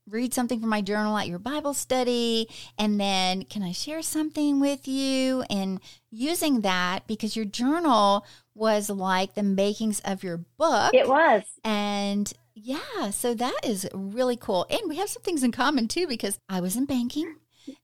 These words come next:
Speaker 1: and <laughs> my daughter's an R N.
Speaker 2: <laughs>
Speaker 1: So we have some things in common. But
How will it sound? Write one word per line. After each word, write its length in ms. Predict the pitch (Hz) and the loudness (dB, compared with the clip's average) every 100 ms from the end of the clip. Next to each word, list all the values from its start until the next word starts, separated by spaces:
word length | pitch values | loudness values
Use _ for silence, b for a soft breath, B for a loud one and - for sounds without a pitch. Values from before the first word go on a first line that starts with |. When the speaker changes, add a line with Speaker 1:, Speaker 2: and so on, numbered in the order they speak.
| - | 0
Speaker 1:
and 520 | 233 220 202 208 220 - | 2 2 0 -2 -4 -2
<laughs> 880 | 285 - 269 320 - - 698 - | -2 2 2 4 2 0 -4 -2
my 140 | 453 392 | 0 2
daughter's 460 | 370 302 330 320 | 2 2 2 0
an 220 | 311 262 254 | 2 4 4
R 220 | 202 269 | 4 4
N. 240 | 277 254 302 | 2 -2 4
Speaker 2:
<laughs> 160 | 302 311 | 4 4
Speaker 1:
So 380 | - 285 262 254 | -2 2 4 4
we 160 | 302 | 2
have 140 | 453 440 | -6 -4
some 160 | 269 | -2
things 240 | 247 190 175 | 0 0 0
in 80 | 190 | -4
common. 400 | - 392 294 165 B B - | -6 -2 -2 -2 B B -10
But 320 | 220 240 - | -2 -2 -2